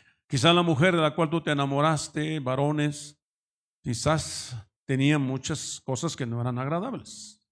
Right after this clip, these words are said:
pero hubo algo, algo que te llamó la atención, algo que te conquistó,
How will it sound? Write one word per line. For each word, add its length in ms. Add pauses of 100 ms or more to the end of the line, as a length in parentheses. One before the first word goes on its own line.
(960)
pero 180
hubo 260
algo, 360 (400)
algo 420
que 120
te 160
llamó 240
la 100
atención, 400 (1400)
algo 280
que 100
te 160
conquistó, 680